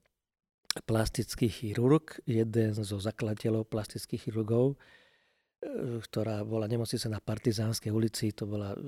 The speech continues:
evanjelická nemocnica, e, s profesorom Demienom, ktorý tam bol vtedy šéfom, bavíme sa päťdesiate, šesťdesiate roky,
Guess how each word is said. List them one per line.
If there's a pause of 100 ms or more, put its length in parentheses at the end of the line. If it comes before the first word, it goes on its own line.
(180)
evanjelická
nemocnica,
e, (1160)
s
profesorom
Demienom,
ktorý
tam
bol
vtedy
šéfom,
bavíme
sa
päťdesiate,
šesťdesiate
roky,